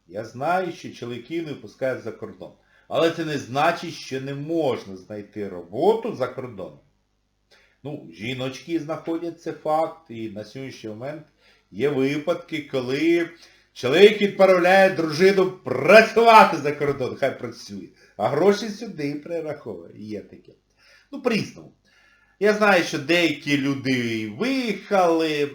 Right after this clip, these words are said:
Ну, і давайте так скажемо, зараз є ряд моментів, які дають можливість виїхати, навіть незважаючи на обмеження.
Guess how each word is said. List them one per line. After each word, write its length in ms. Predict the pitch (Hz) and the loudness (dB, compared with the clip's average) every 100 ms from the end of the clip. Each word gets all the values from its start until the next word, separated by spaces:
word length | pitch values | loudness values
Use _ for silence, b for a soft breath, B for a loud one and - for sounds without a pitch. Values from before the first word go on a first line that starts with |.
| - | -12
Ну, 180 | 214 233 | -16 -10
і 40 | |
давайте 300 | 151 175 170 | -4 -4 -4
так 200 | 156 147 | -6 -8
скажемо, 460 | - 139 117 110 110 | -8 -6 -6 -8 -10
зараз 480 | 131 170 160 - - | -6 -4 -4 -10 -18
є 600 | 120 151 156 127 101 - - - | -12 -6 -2 -2 -4 -8 -16 -12
ряд 640 | 117 123 156 135 104 - | -10 -6 -2 -2 -2 -8
моментів, 720 | 104 117 135 190 240 196 - 127 | -14 -12 -10 -10 -10 -16 -14 -12
які 220 | 123 139 | -12 -14
дають 340 | 135 127 - | -10 -10 -12
можливість 840 | 107 101 123 165 202 190 - _ _ _ _ _ _ _ _ _ | -14 -14 -10 -10 -8 -10 -14 _ _ _ _ _ _ _ _ _
виїхати, 580 | 113 190 196 180 156 123 107 | 4 6 6 2 -4 -4 0
навіть 300 | 151 139 120 | 0 0 -6
незважаючи 800 | 107 101 104 123 131 110 - 98 | -10 -10 -6 -6 -6 -8 -14 -14
на 240 | 98 101 | -10 -10
обмеження. 640 | 95 98 80 73 _ _ | -12 -16 -20 -20 _ _